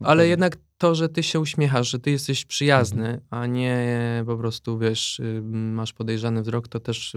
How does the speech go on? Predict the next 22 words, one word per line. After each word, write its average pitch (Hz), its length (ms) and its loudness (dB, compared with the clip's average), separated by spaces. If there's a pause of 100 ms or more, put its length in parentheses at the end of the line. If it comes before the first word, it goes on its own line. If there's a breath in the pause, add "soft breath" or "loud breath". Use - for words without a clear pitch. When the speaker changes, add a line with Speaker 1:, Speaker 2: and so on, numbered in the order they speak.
Speaker 2:
uspokaja 110 520 -8
Speaker 1:
No 123 120 0
Speaker 2:
ludzi, 120 180 -4
Speaker 1:
tak, 104 180 -14
Speaker 2:
nie? 117 60 -8
Speaker 1:
no 117 120 -6
pewnie. 117 320 -12 (600 loud breath)
E, 131 260 6
a 147 60 4
biegłeś 147 340 6
w 139 80 0
ogóle 139 200 2
z - 60 -6
plecakiem 127 480 0
cały 131 220 -2
czas? - 320 -8 (260)
Speaker 2:
E, 117 280 6
na 123 100 4
początku 143 380 2
biegłem 123 240 4
z 117 60 -4
plecakiem 117 600 0